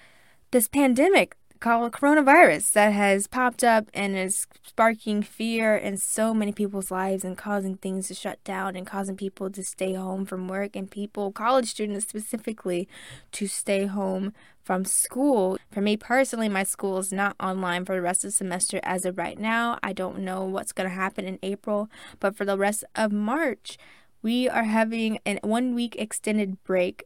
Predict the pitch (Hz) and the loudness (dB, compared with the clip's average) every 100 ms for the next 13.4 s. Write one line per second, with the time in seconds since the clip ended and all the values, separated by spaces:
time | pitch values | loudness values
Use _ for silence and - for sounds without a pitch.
0 | - 196 - - 190 185 185 180 190 - | -6 -4 -4 -4 -4 -2 -4 -4 -4 -4
1 | 196 185 190 196 - 226 233 202 175 180 | -2 -2 -2 -6 -4 -4 -4 -2 -2 -2
2 | 202 208 - 202 202 202 208 208 214 214 | -4 -4 -6 -6 -2 -2 0 -2 0 0
3 | 233 226 214 226 208 247 269 - - _ | 0 -2 -4 -6 -4 -4 -4 -10 -10 _
4 | _ 202 208 208 202 202 - 196 196 190 | _ -4 -2 -2 -2 -6 -4 -4 -2 -4
5 | 190 185 202 202 190 175 185 - 190 226 | -6 -4 -2 -2 -2 -6 -6 -8 -4 0
6 | 262 269 262 - 240 240 226 214 208 - | 2 2 -2 -2 0 2 0 -2 -4 0
7 | 214 - - 170 190 - - - 202 214 | 0 0 -2 -2 -4 -10 -18 -2 2 2
8 | 233 226 214 214 - 220 220 208 247 220 | 2 0 0 -2 -2 -2 0 0 2 2
9 | 220 214 - - 190 208 208 202 - 185 | 0 0 -2 0 0 0 -2 -4 0 0
10 | 196 220 202 202 196 196 190 190 185 - | 0 -4 -4 -2 -2 -2 -4 -4 -4 -4
11 | 190 202 247 269 269 269 - - - - | -6 -4 -2 0 -2 -4 -12 -20 -20 -12
12 | - 202 - 208 226 214 - 208 202 185 | -4 -2 0 0 0 -2 -2 -2 0 -2
13 | 180 180 190 | -2 -2 -4